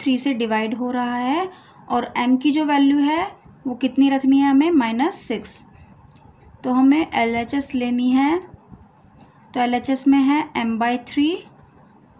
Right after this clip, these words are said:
यानी कि m की जगह हमें रखना है माइनस सिक्स डिवाइड में थ्री। तो देखिए माइनस सिक्स को हमें थ्री से कट करना है, तो थ्री वन ज़ा थ्री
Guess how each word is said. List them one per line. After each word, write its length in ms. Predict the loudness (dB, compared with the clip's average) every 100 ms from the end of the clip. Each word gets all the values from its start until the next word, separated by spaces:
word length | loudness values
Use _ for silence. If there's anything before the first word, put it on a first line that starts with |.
| -20 -20 -20 -20 _ _
यानी 320 | -6 -4 -4 -4
कि 220 | -2 -2 -4 -10 -20 -20 -20 -20 -20 _ _ _ -20 -20 -20 _ _ -20 _ _ -10 0
m 240 | 4 4
की 80 | 4
जगह 220 | 4 6
हमें 140 | 6 4
रखना 260 | 4 2
है 160 | 4 4
माइनस 500 | 4 4 0 -2 -2
सिक्स 440 | -4 -4 -4 -6 -6 -6 -8 -20 -20 -20 -14 -8
डिवाइड 400 | -2 0 0 0
में 260 | 0 -2 -4
थ्री। 360 | -8 -6 -6 -10 -20 -16 -8
तो 60 | -4
देखिए 340 | -2 -2 2
माइनस 360 | 4 6 4 2
सिक्स 200 | -4 -2
को 100 | 4
हमें 180 | 4 4
थ्री 160 | 0
से 120 | -2 -2
कट 200 | -4 -6
करना 320 | -6 -4 -4
है, 260 | 0 0 0 -4 -12 -20 -20 _ -20 _
तो 100 | -10 -8
थ्री 260 | 0 2
वन 160 | 4 4
ज़ा 140 | 4 0
थ्री 300 | 0 0